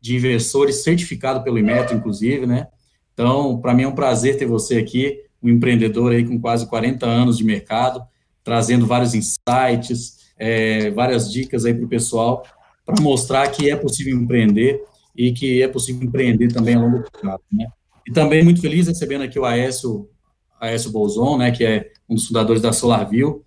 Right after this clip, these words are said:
é, que desenvolve tecnologia na área de, de geração distribuída, né, na área solar, e tem aí, monitora mais de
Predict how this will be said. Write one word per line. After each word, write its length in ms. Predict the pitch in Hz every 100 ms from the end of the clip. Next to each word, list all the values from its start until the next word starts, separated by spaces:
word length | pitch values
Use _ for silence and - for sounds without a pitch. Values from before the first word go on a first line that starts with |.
| _ _ _ _
é, 800 | 110 113 117 117 113 107 107 - -
que 100 | -
desenvolve 800 | 120 127 135 120 120 151 170 131
tecnologia 840 | 135 135 120 117 104 127 131 104 - _ -
na 120 | 113
área 180 | 123 120
de, 300 | 117 113 107
de 100 | 107
geração 380 | 120 117 117 120
distribuída, 640 | 113 120 113 117 151 131
né, 300 | 123 139 - _ _ -
na 160 | 117
área 200 | 117 117
solar, 560 | 107 117 104 113 143 - _ _ _ -
e 840 | 120 127 127 123 120 117 117 117
tem 160 | 135 143
aí, 220 | 131 135
monitora 460 | 135 131 117 135 131
mais 200 | 131
de 100 | 120